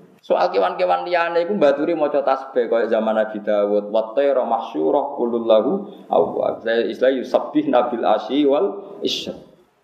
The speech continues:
Wis ngono to. Lha, tapi nak cerita-cerita berlebihan, kan, wis macam-macam. Kemudian nak cerita Nabi Nuh. Kewan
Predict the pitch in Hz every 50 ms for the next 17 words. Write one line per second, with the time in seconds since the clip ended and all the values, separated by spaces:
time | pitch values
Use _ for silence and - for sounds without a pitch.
0 | _ _ _ _ _ _ _ _ _ - 220 - - 240 240 233 233 240 - -
1 | - - - - - - - - - - - - - - 262 254 311 254 233 220
2 | 233 233 240 240 233 247 233 233 240 240 - 240 226 214 202 - 254 254 247 247
3 | 269 262 247 294 285 - - - 123 127 123 117 113 107 - 117 110 107 104 -
4 | 127 127 123 131 - - - - _ _ _ _ _ _ _ _ _ _ _ _
5 | _ _ _ _ _ _ _ _ _ _ _ _ _ _ _ _ _ _ - 92
6 | 101 110 110 107 - - 104 104 107 107 104 104 104 - 113 113 117 113 107 -
7 | - - - - - - - - - - _ _ _ _ _ _ _ _ _ _
8 | _ _ _ _ _ _ _ _ _ _ 147 170 180 175 180 180